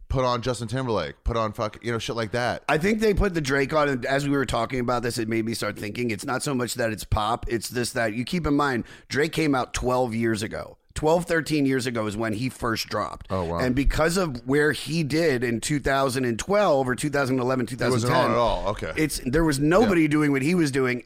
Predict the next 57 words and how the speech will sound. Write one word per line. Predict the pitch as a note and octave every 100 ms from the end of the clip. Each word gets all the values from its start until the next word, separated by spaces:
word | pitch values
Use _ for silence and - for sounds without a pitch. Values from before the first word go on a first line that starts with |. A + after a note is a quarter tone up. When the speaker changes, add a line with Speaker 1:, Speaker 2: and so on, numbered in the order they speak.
| -
Speaker 2:
and | C#3 C#3
now | D#3 F3 C#3+
he's | B2+ E3 A#3 E3
influenced | D3 B2+ C3+ B2+ A#2 G#2+ G#2 G2 G2
Speaker 1:
Right, | F#2+ F#2
right. | F2+ F2+
Speaker 2:
all | D3 E3+ E3
the | D#3
guys | C#3+ C#3+
Speaker 1:
Right, | C#3+
Speaker 2:
that | C#3
Speaker 1:
so | D3
Speaker 2:
are |
Speaker 1:
inf-, | C#3
Speaker 2:
making | C#3 C#3+
Speaker 1:
so | D3
this | -
Speaker 2:
records | A2+ -
Speaker 1:
too, | F3
Speaker 2:
now. | G3
Speaker 1:
influence | F#3 - D#3+ C#3+ B2
is, | A2+
like, | A2
a |
bigger | F#2+ A#2 A2
thing. | G#2+ G2+
Sometimes | C3+ B2+
you | A#2
hear | A2+
an | G2+
album | G2+ F#2
and | F2+
you're | F2
like, | F2 - -
"Huh? | A2 D#3+ F#3+ C#3+
What, | A#2 B2
why | A#2 C#3
is | C#3
it |
so | B2 C#3
pop?" | C3+ C3+ -
It's | G#2+
like, | A2+ - -
it | A#2
was | A2 G2
the | G2+
first | - A2+ G#2+ -
of |
its | F2 -
kind. | - F2 E2+ C#2+ - - _ _ _
You | F2
know, | F#2 F2
Hannah | F#2+ B2 A#2
Gadsby's | G#2+ G#2+ F#2 F2+
special. | - E2 D#2+ D2
It's | D2+
gonna, | - F#2